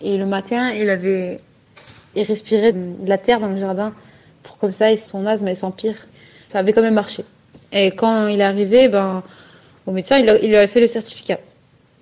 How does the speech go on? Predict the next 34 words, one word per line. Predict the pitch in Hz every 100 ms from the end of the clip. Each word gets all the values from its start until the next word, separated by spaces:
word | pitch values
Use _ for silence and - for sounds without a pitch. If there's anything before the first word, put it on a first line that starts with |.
| - _ _ _ _
Et | 202
après, | 185 - - 330 -
on | 214
attendait | 202 247 269
dans | 240
le | 220
van. | 202 208 262 269 - - _
On | 208
attendait. | 190 185 180 240 381
Et | 220 214 -
d'un | 226 214
coup, | - 262 294 - _ _ _ _ _ _ -
boum. | 190 202 240 233 233 - _ _ _ _ _ _ -
Et | 208 -
il |
y | 220
avait | 226
même | 277
pas | 294
de | 220
bruit, | 220 240
en | 233
fait. | - 202
D'un | 233
coup, | 226 262
on |
s'est | 247 220
retrouvés, | 214 - 208 226 247
euh, | 214 196 190 190
il | 185
y | 185
a |
plein | 185 -
de | 247